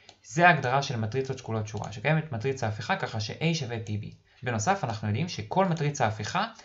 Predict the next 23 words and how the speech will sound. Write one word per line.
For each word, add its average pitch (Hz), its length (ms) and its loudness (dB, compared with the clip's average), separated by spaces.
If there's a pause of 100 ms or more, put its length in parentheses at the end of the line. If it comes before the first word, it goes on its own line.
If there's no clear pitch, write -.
(160)
שקולת 160 460 2
שורה 151 340 4 (560)
למטריצת 120 520 -2
היחידה. 104 360 -4 (360)
מה 156 220 4
שאנחנו 151 420 2
נראה, 104 320 0 (880)
מה 151 160 2
שאנחנו 127 340 -2
נראה, 104 260 -2 (400)
זה 127 180 0
ש-B - 1040 -4 (400)
היא 139 80 0
מטריצה 123 440 0
הפיכה. 104 360 -2 (420)
למה 160 220 6
היא 156 100 6
מטריצה 110 400 -4
הפיכה? 104 320 -4 (100)
היה 127 160 -2
נתון 131 300 -2
לנו 175 160 0
בשאלה 110 580 -2